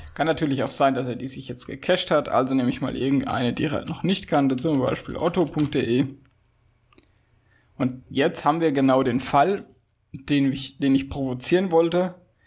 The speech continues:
Er hat jetzt ein Problem mit der D-N-S-Auflösung. Und zwar sagt er dann, Ping request could not find otto punkt de. Das heißt, er kennt otto punkt de jetzt gar nicht. Er fragt nämlich beim D-N-S-Server an,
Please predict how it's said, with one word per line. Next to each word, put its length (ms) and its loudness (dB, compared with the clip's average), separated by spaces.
Er 100 2
hat 140 0
jetzt 180 -6
ein 80 -4
Problem 440 0
mit 120 4
der 140 4
D-N-S-Auflösung. 1040 0
Und 100 0
zwar 300 2
sagt 260 -2
er 80 2
dann, 220 2
Ping 340 -2
request 640 0
could 180 -2
not 200 0
find 480 -2
otto 160 -6
punkt 160 -8
de. 320 -6
Das 180 -6
heißt, 160 0
er 80 -8
kennt 380 -2
otto 140 -4
punkt 120 0
de 180 0
jetzt 240 -4
gar 160 2
nicht. 300 -4
Er 300 2
fragt 340 0
nämlich 220 -4
beim 200 0
D-N-S-Server 600 0
an, 320 -2